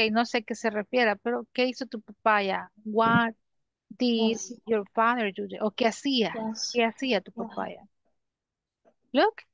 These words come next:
Speaker 1: he worked in a department store. He worked. Verbo en pasado. Aquí sí se conjuga. Aquí no lo conjugo porque tengo un auxiliary verb.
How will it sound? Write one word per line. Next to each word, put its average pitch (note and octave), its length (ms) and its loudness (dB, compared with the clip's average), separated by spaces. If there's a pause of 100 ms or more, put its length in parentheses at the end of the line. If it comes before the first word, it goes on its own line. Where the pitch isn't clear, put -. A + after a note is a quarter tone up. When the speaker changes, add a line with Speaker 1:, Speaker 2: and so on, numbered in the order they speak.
Speaker 1:
he A#3+ 280 4
worked A#3 560 0 (920)
in C4+ 160 2
a C4 80 6
department G#3+ 640 -2
store. F3+ 380 -10 (160)
He A#3+ 600 0
worked. G3+ 800 0 (2250)
Verbo B3+ 400 4
en C4 140 2
pasado. G3+ 420 0
Aquí B3 220 -10
sí C4 120 -6
se B3+ 100 -6
conjuga. G3 640 -2 (280)
Aquí A#3+ 260 -4
no B3 140 6
lo A#3 120 4
conjugo A3 500 2
porque G3 260 -12
tengo A#3+ 520 -2 (120)
un C4 180 0
auxiliary G#3 520 0
verb. F#3+ 340 -8